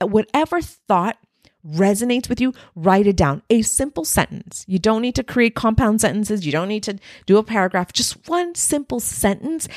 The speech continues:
that resonates with you. Choose that, write it down, and then write down the feeling that comes with that thought.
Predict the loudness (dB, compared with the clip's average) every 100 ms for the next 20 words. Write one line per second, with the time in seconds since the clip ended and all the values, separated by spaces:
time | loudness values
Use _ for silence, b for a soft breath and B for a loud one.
0 | B 0 0 2 2 4 4 2 2 0
1 | -6 -6 -6 -6 0 4 4 2 -8 B
2 | -12 -4 0 2 2 2 0 0 -2 -6
3 | -10 b b -4 0 2 4 2 0 -8
4 | -2 0 0 -2 -4 -10 -16 _ b b
5 | b b 0 4 4 4 2 0 0 0
6 | 0 -2 -4 0 4 6 6 2 -2 -8
7 | -14 _ _ _ _ _ _ _ -4 -4
8 | -2 -2 2 2 2 0 2 2 2 -10
9 | -10 -12 -12 -14